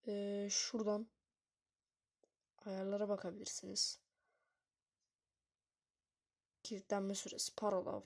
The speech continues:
parlaklık vesaire rahatsız etmeyin. Bunun gibi farklı şeyler.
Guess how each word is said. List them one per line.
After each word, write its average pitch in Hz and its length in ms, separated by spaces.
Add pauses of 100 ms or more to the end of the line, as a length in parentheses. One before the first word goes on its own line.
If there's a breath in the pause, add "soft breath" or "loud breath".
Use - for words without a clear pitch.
parlaklık 190 540
vesaire 185 540
rahatsız 202 400
etmeyin. 190 420 (1200 soft breath)
Bunun 226 260
gibi 208 140
farklı 220 360
şeyler. 190 480